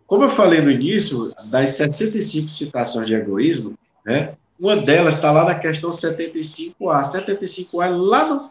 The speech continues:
princípio vital, que quando ele fala da questão dos instintos, né, e na questão setenta e cinco A,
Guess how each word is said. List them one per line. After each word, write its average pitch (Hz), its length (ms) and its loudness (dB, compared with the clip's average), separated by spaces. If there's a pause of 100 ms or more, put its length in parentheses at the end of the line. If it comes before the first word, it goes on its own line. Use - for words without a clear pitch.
(140)
princípio 202 420 -6
vital, 135 580 0 (720)
que 175 140 -4
quando 214 200 2
ele 220 120 4
fala 202 440 6
da 175 300 6
questão 180 440 -2
dos 180 200 -4
instintos, 185 680 -6 (760)
né, 127 320 -4 (280)
e 185 80 -2
na 240 140 2
questão 208 340 0
setenta 147 420 -2
e 131 40 -2
cinco 127 400 -4
A, 185 300 2